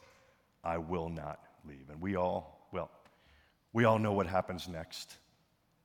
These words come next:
It's in Mark fourteen. I just want us to sit in this for a moment. While all this was going on, this is Jesus' trial. Peter was down in the courtyard. One of the chief priest's servant girls came in, and seeing Peter warming himself there,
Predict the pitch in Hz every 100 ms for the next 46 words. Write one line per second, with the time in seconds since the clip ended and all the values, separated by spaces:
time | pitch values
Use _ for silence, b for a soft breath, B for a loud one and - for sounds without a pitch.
0 | - 98 - - 101 92 92 95 - 98
1 | 98 107 95 98 101 85 98 - 101 92
2 | - 95 - 113 104 90 90 - 107 95
3 | 98 98 90 85 - - _ _ _ _
4 | _ _ _ b b b b b b b
5 | b - 101 101 110 113 - 120 98 117
6 | 117 117 113 113 117 117 98 107 82 85
7 | 90 104 98 - - 110 98 98 104 107
8 | - - - _ _ _ _ - - -
9 | 113 117 107 101 82 98 101 110 110 113
10 | 110 - 101 98 92 90 92 85 - -
11 | b b b b 92 110 110 113 - 123
12 | - 127 120 - 123 127 110 117 117 -
13 | 127 117 120 123 110 98 135 135 127 127
14 | 123 117 113 127 131 117 - 104 98 101
15 | 95 92